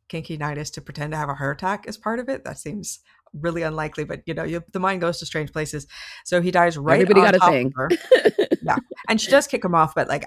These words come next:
Speaker 1: after he's dead, onto the bed, and he cracks his head on the floor and breaks it open. So she sees the blood. Um, but
Speaker 2: And
Speaker 1: she
Speaker 2: everything
Speaker 1: realized
Speaker 2: helpful is just out of reach.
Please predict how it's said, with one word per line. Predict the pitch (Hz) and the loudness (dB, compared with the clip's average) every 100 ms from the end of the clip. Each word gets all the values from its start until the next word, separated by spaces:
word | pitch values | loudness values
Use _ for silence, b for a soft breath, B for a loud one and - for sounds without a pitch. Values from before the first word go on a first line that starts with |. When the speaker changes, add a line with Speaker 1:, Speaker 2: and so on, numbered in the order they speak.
| - | 0
Speaker 1:
after | 131 - 143 | 0 0 -4
he's | 139 135 | -4 -6
dead, | 120 123 | -8 -8
onto | - 135 139 | -8 -8 -8
the | 143 | -10
bed, | 135 120 - - | -8 -8 -10 -10
and | 131 131 135 | -10 -8 -8
he | 135 131 117 - | -10 -10 -12 -14
cracks | - 135 - | -8 -6 -6
his | 139 | -8
head | 131 - | -8 -6
on | 123 123 | -10 -10
the | 135 127 | -12 -14
floor | - 147 131 - - | -10 -6 -6 -6 -10
and | 123 | -12
breaks | 113 - | -12 -8
it | 147 | -4
open. | 165 175 165 | -4 -4 -6
So | - 131 143 | -6 -8 -8
she | - | -12
sees | 135 - 131 | -12 -12 -14
the | - | -12
blood. | 156 156 151 - B B B B _ | -6 -4 -4 -10 B B B B _
Um, | 143 139 143 143 175 - | 2 2 -2 -6 -10 -8
but | 143 - _ | -8 -8 _
Speaker 2:
And | 147 143 | -2 4
Speaker 1:
she | |
Speaker 2:
everything | 180 220 226 214 | 4 4 2 2
Speaker 1:
realized | |
Speaker 2:
helpful | 196 185 196 165 | 2 0 0 0
is | 123 - - | 0 -6 -4
just | 131 123 | -2 0
out | 147 | 0
of | 151 | 0
reach. | 120 104 - - | 0 -2 -4 -12